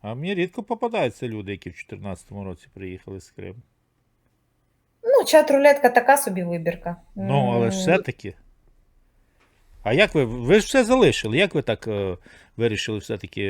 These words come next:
Speaker 1: е, виїхати з рідного дому?
Speaker 2: Ну як, дуже просто. Не могла знаходитися в Росії, не могла дозволити, щоб моїм дітям, е, розказували першого вересня, що вони тепер росіяни, і щоб вони приклад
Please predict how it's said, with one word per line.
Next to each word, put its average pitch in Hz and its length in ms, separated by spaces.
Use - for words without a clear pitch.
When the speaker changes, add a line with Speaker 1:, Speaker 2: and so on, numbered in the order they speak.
Speaker 1:
е, 95 300
виїхати 95 720
з 92 60
рідного 95 400
дому? 87 260
Speaker 2:
Ну 180 180
як, - 200
дуже 180 300
просто. 180 640
Не 180 180
могла 175 320
знаходитися 180 880
в - 20
Росії, 220 400
не 190 120
могла 185 260
дозволити, 208 480
щоб 180 200
моїм 185 200
дітям, 190 400
е, 165 340
розказували 185 680
першого 175 440
вересня, 196 400
що 170 140
вони 175 180
тепер 175 300
росіяни, 175 600
і - 20
щоб 165 240
вони 190 400
приклад 240 680